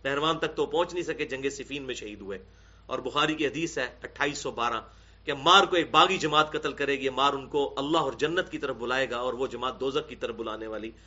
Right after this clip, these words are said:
باغی جماعت ہوگی۔ اور اس کے بعد ہی پھر اہل سنت اور اہل تشیع کے ہاں یہ بات establish ہو گئی کہ سیدنا علی رضی اللہ تعالیٰ عنہ حق پر تھے عمار ابن یاسر کی وجہ سے۔ تو اس طرح تکلیفیں جب دی گئیں تو اب عمار ابن یاسر کا کلیجہ تو اس وقت ٹھنڈا ہوگا نا جب ابو جہل کے ساتھ بھی دوزخ میں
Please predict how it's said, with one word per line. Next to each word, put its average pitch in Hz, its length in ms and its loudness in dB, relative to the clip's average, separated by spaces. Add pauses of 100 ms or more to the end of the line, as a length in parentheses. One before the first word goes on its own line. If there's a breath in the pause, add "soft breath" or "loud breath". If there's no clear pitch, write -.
(260 soft breath)
باغی 131 260 4
جماعت 98 380 -8
ہوگی۔ - 200 -20 (560 soft breath)
اور 147 100 0
اس 165 100 -2
کے 190 80 0
بعد 233 220 10
ہی 190 100 2
پھر 170 220 2
اہل 147 160 0
سنت 160 380 -2
اور 131 80 0
اہل 127 160 -2
تشیع 143 380 -6
کے 139 120 -6
ہاں 127 140 -4
یہ 120 100 -6
بات 120 280 -2
establish 151 500 -4
ہو 120 140 -4
گئی 117 120 -2 (400 soft breath)
کہ 143 80 -8
سیدنا 143 420 -2
علی 143 160 0
رضی 127 180 -6
اللہ 123 240 -2
تعالیٰ 123 220 -6
عنہ 127 200 -6
حق 139 140 -6
پر 127 100 -6
تھے 127 120 -6
عمار 139 300 0
ابن 131 160 -2
یاسر 123 300 4
کی - 140 -14
وجہ 95 180 -14
سے۔ - 120 -20 (840 soft breath)
تو - 140 -6
اس 226 180 2
طرح 254 200 10
تکلیفیں 202 480 2
جب 185 140 4 (100)
دی 180 180 -2
گئیں 165 160 0
تو 170 120 -2
اب 160 240 2
عمار 156 280 6
ابن 175 160 4
یاسر 156 380 2
کا - 160 -2
کلیجہ 160 320 0
تو 175 200 2
اس 180 120 0
وقت 180 160 -6
ٹھنڈا 160 240 2
ہوگا 147 260 4
نا 233 120 4
جب 175 200 4
ابو 156 160 0
جہل 175 220 6
کے 170 120 -2
ساتھ 151 280 4
بھی 147 120 -6
دوزخ 143 380 0
میں 165 120 4